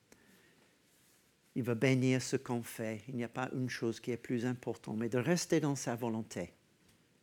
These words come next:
Et parfois, avec Jésus, c'était envers une personne. Parfois, c'était devant une foule, des milliers de personnes.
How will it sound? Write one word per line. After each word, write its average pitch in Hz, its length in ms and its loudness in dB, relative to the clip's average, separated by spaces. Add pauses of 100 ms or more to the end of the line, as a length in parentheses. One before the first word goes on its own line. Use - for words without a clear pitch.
(1040)
Et 131 40 -10
parfois, 147 760 8
avec 123 260 2
Jésus, 135 440 4
c'était 123 720 2 (560)
envers 123 580 2
une 202 220 8
personne. 127 500 2 (2000)
Parfois, 135 420 2
c'était 127 540 0
devant 120 320 -2
une 110 220 -4
foule, 95 480 0 (720)
des 120 100 2
milliers 120 460 4
de 113 100 -2
personnes. - 500 -8